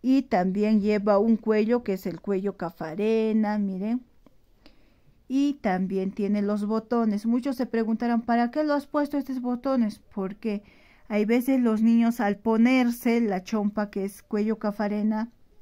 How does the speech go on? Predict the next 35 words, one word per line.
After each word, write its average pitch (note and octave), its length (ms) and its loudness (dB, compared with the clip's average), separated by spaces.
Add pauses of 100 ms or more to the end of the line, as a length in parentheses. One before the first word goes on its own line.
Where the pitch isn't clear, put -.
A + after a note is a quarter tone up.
les A#3+ 360 0
incomoda B3+ 600 2
a G3 40 -2
muchos, G#3 480 -2
¿no? B3+ 260 0 (340)
Y A3+ 120 0
entonces A#3+ 540 0
es - 40 -16
muy B3+ 200 2
fácil A#3+ 420 0
poner G#3+ 460 -2
de G3+ 120 -4
esta G#3 200 -4
manera F#3+ 420 -4
con F#3+ 180 -6
los A3 140 -4
botones A#3 600 -2 (400)
y C#4 120 -4
fácil G3 460 -4
lo F#3 100 -6
ponemos A#3+ 720 -2 (240)
en F#3 140 -4
la F#3 100 -6
cabecita F#3+ 540 -4
del F#3+ 180 -4
niño, F#3+ 480 -4
fácilmente G3 800 -4 (500)
puede G3+ 200 -2
ingresar, F#3 540 -2
¿no? C#4 260 0 (160)
Y C#4+ 160 0
luego A3+ 400 0
lo G3 160 -4
podemos F#3 420 -8
botonar A3+ 680 -2